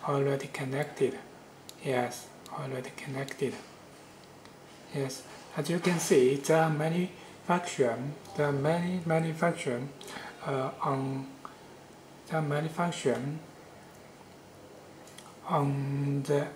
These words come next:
in the app and the many function in the watch.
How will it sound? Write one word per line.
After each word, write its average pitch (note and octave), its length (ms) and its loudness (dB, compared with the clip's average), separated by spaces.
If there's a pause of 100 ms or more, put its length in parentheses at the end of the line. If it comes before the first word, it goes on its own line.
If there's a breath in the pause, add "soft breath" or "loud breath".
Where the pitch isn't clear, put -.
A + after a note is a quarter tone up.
(320)
in C#3+ 160 2
the D#3 120 0
app C#3 380 4 (360)
and C3+ 140 2
the C3 60 0
many C3 280 -2
function C#3 640 0 (720 loud breath)
in C3 340 -4
the C#3 120 0
watch. C#3 560 4